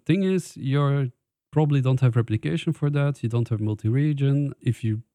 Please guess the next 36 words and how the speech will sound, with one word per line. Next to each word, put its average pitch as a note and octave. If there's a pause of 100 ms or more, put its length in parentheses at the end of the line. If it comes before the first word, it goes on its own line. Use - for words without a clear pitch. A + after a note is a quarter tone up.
(140)
try -
to D3
ask B2+
a C#3
load B2+
from A2
the A2
database G2+
that G#2
it G#2+
can't G#2+
handle, A#2+
then G#2+
you G2+
have F#2+
a F#2 (140)
problem. D#3 (600)
And A#2
these D3+
are F3+
the B2+
things A2
that A2+
we A2+
provide G2+
as F#2+
a F#2+
service, A#2
basically. G2+
So -
you A2
can't D3+
really G#3
compare G2+
it C#3+
easily. F3+